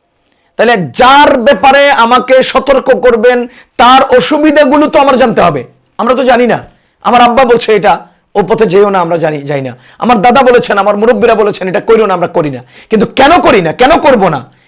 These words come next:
এটা চর্চা হয় না। এই যে ফেরাকে বাতিলের উপর একটা চটি বই আছে আমাদের কওমি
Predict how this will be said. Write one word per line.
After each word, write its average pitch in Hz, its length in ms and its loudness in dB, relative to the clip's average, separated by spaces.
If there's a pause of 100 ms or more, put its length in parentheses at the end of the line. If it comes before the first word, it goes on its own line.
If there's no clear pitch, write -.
এটা 196 200 -2
চর্চা - 340 -2
হয় 175 160 -2
না। 117 140 -10 (460)
এই 233 100 0
যে 302 100 2
ফেরাকে 311 380 0
বাতিলের 311 380 0
উপর 311 200 -2
একটা 294 180 -4
চটি 320 280 -2
বই 247 280 2
আছে 196 180 -2
আমাদের 175 280 -2
কওমি 214 380 -2